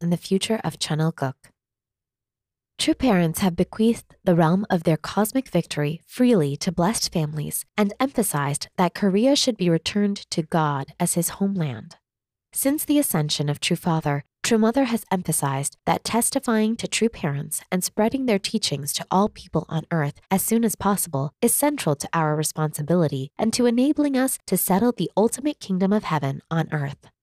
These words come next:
Blessed families should stand at the front line of God's providence. True parents placed the blessed families in the position of tribal messiahs and urged them to take the lead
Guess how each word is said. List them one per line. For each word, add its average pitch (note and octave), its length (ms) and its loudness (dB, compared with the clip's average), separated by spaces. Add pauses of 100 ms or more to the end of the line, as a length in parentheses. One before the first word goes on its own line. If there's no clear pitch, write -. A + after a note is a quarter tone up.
(420)
Blessed A3 340 2
families C#3+ 520 -2
should G3+ 200 -2
stand B3+ 380 0
at - 160 -6
the G3 60 0
front A3 320 -2
line A3 260 0
of D3+ 100 -4
God's D#3 300 0
providence. - 720 -6 (480)
True A#3+ 160 2
parents C4+ 400 -2
placed - 480 -4
the D#3 80 -6
blessed D3+ 280 0
families D3+ 540 -2
in G3 100 -4
the A3 80 0
position C4 460 0
of A#3+ 140 -2
tribal G3+ 360 0
messiahs C#3+ 640 -4 (100)
and A3+ 180 0
urged D#4 340 0
them D#3+ 220 -6 (120)
to G3+ 100 0
take G#3 280 0
the C4 120 2
lead C#3 340 -2